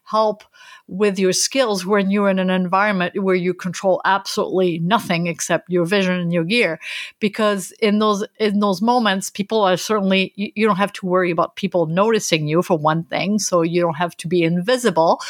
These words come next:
So you take out of some of the challenges, but you can practice your skills at capturing the, the decisive moments. And so that's a good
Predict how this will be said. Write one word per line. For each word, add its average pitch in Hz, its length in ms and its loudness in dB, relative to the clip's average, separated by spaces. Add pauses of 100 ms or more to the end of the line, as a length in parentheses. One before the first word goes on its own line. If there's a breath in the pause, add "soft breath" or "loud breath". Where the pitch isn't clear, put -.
(240 loud breath)
So 254 260 0
you 247 200 0
take 277 460 -2 (380)
out 247 180 2 (220)
of 208 320 0
some 285 440 0
of 226 180 0
the 208 100 2
challenges, 220 1080 0 (500 loud breath)
but 233 300 2
you 220 120 2
can 208 200 0
practice 214 600 0
your 185 120 0
skills 226 400 -2
at - 180 -6
capturing 190 640 0
the, 180 240 2 (260)
the 180 80 0
decisive 165 600 -4
moments. - 720 -2
And 185 160 -2
so 196 240 0 (260 loud breath)
that's - 220 -4
a 233 40 0
good 311 240 -2